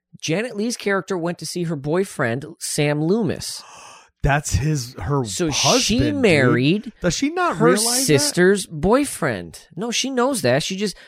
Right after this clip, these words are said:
Speaker 1: because they were together, they got, they met during when they were looking for, for her.
Speaker 2: I feel like weren't, hold on a second. Janet Leigh's character was having an affair at the beginning of the film.
Speaker 1: Was she having the affair or was he having the
Speaker 2: Well,
Speaker 1: affair?
Speaker 2: he was.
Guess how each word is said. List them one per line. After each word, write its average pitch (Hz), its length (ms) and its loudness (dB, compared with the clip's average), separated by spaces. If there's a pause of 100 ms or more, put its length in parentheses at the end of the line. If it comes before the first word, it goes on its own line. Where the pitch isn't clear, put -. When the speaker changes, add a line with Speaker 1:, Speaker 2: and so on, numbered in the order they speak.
Speaker 1:
because 196 260 0
they 190 140 4
were 196 140 2
together, 180 340 2
they 156 120 0
got, 175 220 2
they 156 120 0
met 156 300 0
during 135 280 0
when 127 100 0
they 127 60 -2
were 117 120 0
looking 107 200 -2
for, 131 300 -2
for 151 180 -4
her. 208 360 -2 (480)
Speaker 2:
I 135 180 0
feel 196 360 2
like 143 320 2
weren't, 135 440 2 (840)
hold 160 260 2
on 120 140 2
a 104 40 -4
second. 98 360 -6
Janet 156 360 -2
Leigh's 151 220 0
character 135 680 -2
was 110 240 -4
having 160 380 -2
an 127 80 -4
affair 151 460 0
at 101 100 -2
the 104 80 -4
beginning 92 380 -4
of 82 60 -6
the 80 60 -10
film. 78 380 -10 (460)
Speaker 1:
Was 127 160 -2
she 185 380 -2
having 226 340 0
the 233 100 -4
affair 214 380 -2
or 165 100 -2
was 120 200 -4
he 196 260 -4
having 139 380 -2
the 165 60 -6
Speaker 2:
Well, 131 100 2
Speaker 1:
affair? 95 220 -4
Speaker 2:
he 202 200 -2
was. 87 500 -10